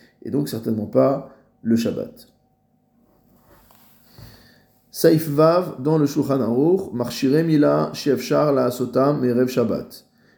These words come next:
Les préparatifs de la Mila qu'il est possible de faire depuis la veille de Shabbat, Enam Dochim et Shabbat, ne repousse pas le Shabbat. Les Fichar, c'est pourquoi. Imlo Hevi Izmal, les Mila,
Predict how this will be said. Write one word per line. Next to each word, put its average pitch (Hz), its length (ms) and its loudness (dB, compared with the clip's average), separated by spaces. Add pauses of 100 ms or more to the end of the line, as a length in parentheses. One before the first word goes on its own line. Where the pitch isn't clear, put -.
(120)
Les 107 120 -2
préparatifs 135 680 2
de 131 80 4
la 127 120 4
Mila 135 340 2
qu'il 127 200 -2
est 120 40 0
possible 127 440 -4
de 117 100 0
faire 131 340 0
depuis 117 240 -2
la 117 80 4
veille 127 220 4
de 123 80 -2
Shabbat, 110 640 -2 (500)
Enam 170 320 4
Dochim 147 560 2
et 117 180 -4
Shabbat, 98 480 -4
ne 117 100 -2
repousse 135 440 -2
pas 131 400 0
le 113 80 -4
Shabbat. 98 640 -6
Les 127 140 2
Fichar, - 440 -2
c'est 127 200 -2
pourquoi. 107 500 -4 (520)
Imlo 156 420 6
Hevi 170 440 0
Izmal, 143 600 -2 (480)
les 110 140 -4
Mila, 104 560 -2